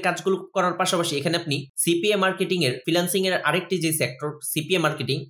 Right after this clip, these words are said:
সেই কাজগুলো করে এখান থেকে আর্নিং করতে পারবেন এবং গ্রুপ জবের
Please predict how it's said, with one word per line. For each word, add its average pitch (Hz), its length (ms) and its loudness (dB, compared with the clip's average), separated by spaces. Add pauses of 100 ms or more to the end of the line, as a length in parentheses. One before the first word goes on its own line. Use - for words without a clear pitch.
(320)
সেই 170 180 2
কাজগুলো 180 380 2
করে 170 180 2
এখান 151 180 0
থেকে 170 120 0 (100)
আর্নিং 135 280 4
করতে 170 220 0
পারবেন 156 200 2 (260)
এবং 180 120 2 (140)
গ্রুপ 196 240 4
জবের 170 240 2